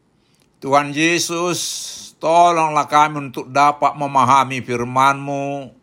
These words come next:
dan berikan kepada kami hikmat dan kekuatan untuk melakukan firman-Mu dalam kehidupan kami. Amin.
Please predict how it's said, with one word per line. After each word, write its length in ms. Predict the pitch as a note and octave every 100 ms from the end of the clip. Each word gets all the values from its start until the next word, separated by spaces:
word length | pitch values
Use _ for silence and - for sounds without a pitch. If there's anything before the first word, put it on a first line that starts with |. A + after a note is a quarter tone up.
| _ _ _ _ _ _ _ -
dan 240 | A#2+ C3
berikan 480 | C3 D#3 F3+ F3 D3+
kepada 480 | D#3 D3+ D3 C#3 C#3
kami 320 | C#3+ D3 B2+
hikmat 480 | D#3+ F#3+ E3 D3 C#3
dan 240 | C3+ C3
kekuatan 800 | C3+ C3 C3+ C3+ D3 - C3 C3
untuk 400 | D#3 C#3 B2 -
melakukan 640 | C#3 C3 A#2+ C3 A#2+ B2
firman-Mu 640 | A#2 B2 A#2+ B2+ B2+ B2 A#2+
dalam 400 | A#2+ A#2+ A#2 A2+
kehidupan 880 | B2 A2+ A#2 C3+ D#3+ D#3 A#2+ A2+ A2
kami. 720 | A#2+ A#2 A2 G#2 G2+ G2 G2 _ _ _ _ _ _ _ _ _ _ _ _ _
Amin. 480 | - A#2 A#2 A2+ G2